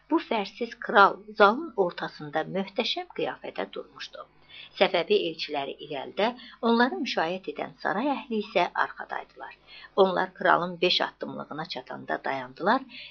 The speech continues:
və hamısı eyni zamanda krala İran sayağı təzim etdi. Sol əllərini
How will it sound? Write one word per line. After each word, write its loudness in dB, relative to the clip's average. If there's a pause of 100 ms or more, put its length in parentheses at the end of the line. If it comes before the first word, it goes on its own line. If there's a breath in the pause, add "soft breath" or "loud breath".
və 2
hamısı -2
eyni 2
zamanda 0
krala 0 (280)
İran 4
sayağı -6
təzim -4
etdi. -16 (360 loud breath)
Sol 6
əllərini 2